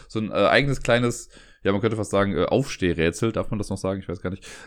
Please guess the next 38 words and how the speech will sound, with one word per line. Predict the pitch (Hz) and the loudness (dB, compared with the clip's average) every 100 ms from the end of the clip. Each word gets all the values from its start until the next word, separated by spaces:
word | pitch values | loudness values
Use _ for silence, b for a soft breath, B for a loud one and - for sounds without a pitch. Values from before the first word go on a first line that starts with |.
| B | B
Ähm, | 101 104 98 95 | 6 6 4 -2
haben | 101 | -2
wir | 98 | 0
mal | 98 | 0
gemacht. | 95 110 | 0 0
Da | 95 | 0
haben | 101 | 0
wir | |
uns | 92 | 0
immer | 95 85 | -2 0
Boxen | 104 - 110 104 101 | -2 -2 -4 -4 -2
oder | 87 | -2
Cover | - 110 104 | 0 0 0
geschickt, | 101 110 104 - b b b b | -2 -4 -6 -10 b b b b
äh, | 90 92 | -2 2
und | 92 92 | 2 2
mussten | 101 - 95 | 0 -2 -2
dann | 87 | 0
erraten, | 85 82 95 - 87 85 _ _ - | 0 2 2 0 -6 -8 _ _ -4
welches | 85 - 82 | -2 -2 -6
das | 78 | -6
dann | 73 73 | -6 -4
quasi | 73 71 71 | -4 -4 -2
war. | 76 73 _ _ _ _ _ _ _ - | -2 -2 _ _ _ _ _ _ _ -2
Also | 95 | 0
halt | 92 76 | 0 -2
auch | |
so | 82 | -4
eine | 87 | 0
Ausschnitte | 92 - 87 76 | 0 0 -4 -6
von | - 80 | -6 -6
einem | |
Cover | - 82 76 | -4 -4 -2
oder | 69 69 | -4 -4
so. | 76 85 B B B B B - | -4 -6 B B B B B -4
Äh, | 80 78 76 - | 0 0 0 -2
und | - 80 80 78 - - - | -4 -4 -4 -8 -14 -18 0
ja, | 92 | 2